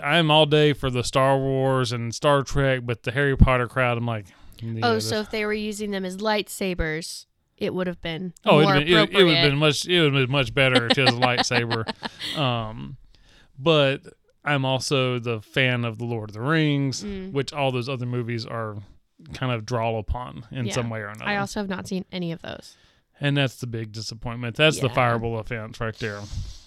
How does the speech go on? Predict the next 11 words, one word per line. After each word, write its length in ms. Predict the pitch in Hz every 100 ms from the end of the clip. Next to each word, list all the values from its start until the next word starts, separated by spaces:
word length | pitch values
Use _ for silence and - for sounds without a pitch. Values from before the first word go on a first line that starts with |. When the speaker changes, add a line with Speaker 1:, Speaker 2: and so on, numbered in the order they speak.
| _ -
Speaker 2:
Yeah. 400 | 196 185 180 185 - _ _
But 240 | 220 214 _
that's, 540 | 214 220 285 - - - _ _ _ 220
I 100 | 226
would 320 | 214 240 240
like 180 | 226 214
to 100 | 220
stay 440 | - - 185 185
in 340 | 190 - 196 185
those 220 | 175 170
houses 760 | - 170 175 - 240 262 -